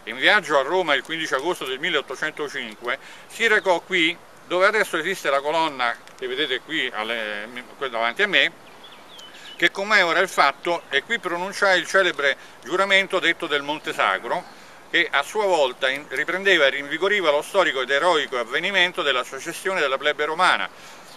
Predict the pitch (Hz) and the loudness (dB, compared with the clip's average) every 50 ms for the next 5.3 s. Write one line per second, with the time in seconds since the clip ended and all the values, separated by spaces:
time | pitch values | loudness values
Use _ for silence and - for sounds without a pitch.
0 | - - - - - - 170 185 185 180 170 160 147 131 120 104 95 - - - | -20 -20 -20 -2 4 6 8 8 8 6 6 4 4 4 4 4 0 -4 -12 -18
1 | - - 147 147 - - 147 156 - - - 208 208 185 156 131 120 110 - - | -12 -8 -8 -8 -8 -10 -12 -12 -10 -4 0 2 2 2 2 0 -2 -4 -2 0
2 | 139 135 131 127 127 123 120 123 120 117 117 113 117 113 104 - 135 127 127 123 | 2 4 4 4 4 2 2 0 0 0 0 0 0 -2 -4 -6 -8 -8 -6 -4
3 | - 196 190 - - 180 175 - - - 170 165 135 117 110 107 110 147 175 160 | -2 -4 -4 -4 -4 -6 -6 -6 -6 -4 -4 -4 -2 -4 -4 -2 0 0 0 0
4 | 135 131 139 175 165 - 220 196 - - 180 165 156 143 143 147 170 175 160 156 | -2 -4 -8 -8 -6 -4 -6 -6 -4 -4 -4 -2 -2 -2 -2 -2 0 0 0 0
5 | 156 - - 156 151 | -2 -4 -6 -8 -8